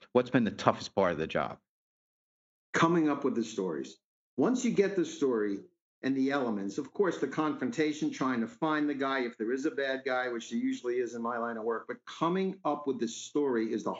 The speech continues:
Speaker 2: hardest thing. I find the execution, getting the elements and writing are all easier than actually coming up with a story that's important,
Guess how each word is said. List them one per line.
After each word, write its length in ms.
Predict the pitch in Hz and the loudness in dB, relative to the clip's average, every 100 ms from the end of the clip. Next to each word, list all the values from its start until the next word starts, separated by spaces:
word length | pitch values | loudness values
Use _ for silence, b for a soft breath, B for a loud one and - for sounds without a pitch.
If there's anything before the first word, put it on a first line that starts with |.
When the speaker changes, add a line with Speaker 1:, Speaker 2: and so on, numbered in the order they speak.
| - | -2
Speaker 2:
hardest 460 | 127 135 135 135 - - | 0 2 0 -2 -6 -4
thing. 240 | 113 90 - _ _ _ 117 | -2 -4 -10 _ _ _ 0
I 100 | 131 | 2
find 300 | 147 131 123 | 2 0 0
the 160 | 131 | 0
execution, 1120 | 151 - 107 87 - - 233 208 - 175 165 165 _ _ _ - | -2 0 -4 -4 -6 0 2 2 2 2 0 -4 _ _ _ -2
getting 280 | 127 120 117 | 0 2 0
the 160 | 117 - - _ _ _ _ _ _ | 0 -4 -8 _ _ _ _ _ _
elements 460 | 151 165 165 160 - | 2 2 2 0 -2
and 200 | 131 120 | -2 0
writing 520 | 123 151 139 117 110 - _ _ | 2 2 2 0 -2 -10 _ _
are 120 | 104 104 | -6 0
all 300 | 131 156 170 | 2 2 2
easier 360 | 165 131 131 | 0 2 0
than 120 | 117 | 2
actually 360 | 127 127 127 117 | 0 -2 -2 -2
coming 440 | 117 - 143 135 | -2 -2 0 2
up 260 | 123 120 - _ _ - | 0 -2 -6 _ _ -2
with 140 | 113 | 0
a 40 | 107 | 0
story 580 | - - 127 127 123 117 | -2 2 2 2 0 -2
that's 220 | 110 104 | -4 -2
important, 640 | 101 - - 139 131 131 | -4 -4 0 2 4 2